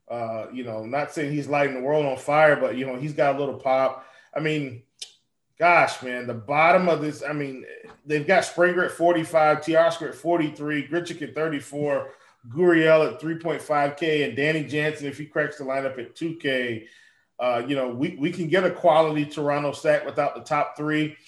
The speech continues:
I'm not saying we wanna fade the top three. I, I'm, I'm not advising that at all. I'm just saying we've got some good secondary pieces, four through nine, to make this thing work for us.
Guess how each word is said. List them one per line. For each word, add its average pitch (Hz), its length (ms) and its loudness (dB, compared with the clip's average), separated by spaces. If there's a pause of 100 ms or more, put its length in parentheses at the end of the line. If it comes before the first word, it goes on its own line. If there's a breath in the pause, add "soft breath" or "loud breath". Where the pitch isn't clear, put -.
(180 soft breath)
I'm 160 160 2
not 170 160 4
saying 165 260 0
we 156 80 0
wanna 170 380 4
fade 143 280 -2
the 127 80 -6
top 123 320 -4
three. 127 200 -4
I, 131 80 4
I'm, 123 200 -6
I'm 135 160 -8
not 151 200 2
advising 143 500 0
that 131 160 -2
at 120 80 -4
all. 131 460 2 (200 loud breath)
I'm 139 160 -4
just 139 200 -6
saying 139 180 -2
we've 151 200 0
got 165 220 6
some 127 120 -8
good 151 260 -4
secondary 143 800 0
pieces, 123 540 -8 (340 soft breath)
four 180 420 2
through 160 200 0
nine, 143 800 0 (100)
to 127 100 -12
make 143 220 -8
this 131 160 -12
thing 123 260 -10
work 123 220 -10
for 101 240 -14
us. - 220 -20